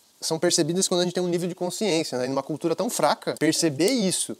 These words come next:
é, dar valor a isso é uma coisa difícil. E aí a nossa luta, no fim, é de um a um, <laughs> de serzinho a serzinho, ao longo de uma jornada humanitária de centenas de anos, é colocar a vida a serviço, de fato, do que ela deveria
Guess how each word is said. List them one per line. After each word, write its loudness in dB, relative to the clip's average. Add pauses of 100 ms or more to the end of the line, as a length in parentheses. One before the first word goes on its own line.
é, -4
dar 2
valor 6
a 6
isso 2
é 0
uma 2
coisa 2
difícil. 0
E 6
aí 8
a 6
nossa 4
luta, 0 (140)
no -8
fim, -2 (100)
é 0 (680)
de 2
um 6
a 6
um, 0 (260)
<laughs> -10
de -6
serzinho 4
a 4
serzinho, 2
ao 6
longo 2
de -4 (640)
uma -2
jornada 4
humanitária 4
de 0
centenas 2
de 2
anos, 2 (480)
é -4
colocar 4
a 6
vida 2
a 2
serviço, 0 (240)
de 0
fato, 4
do -2
que -2
ela 6
deveria 2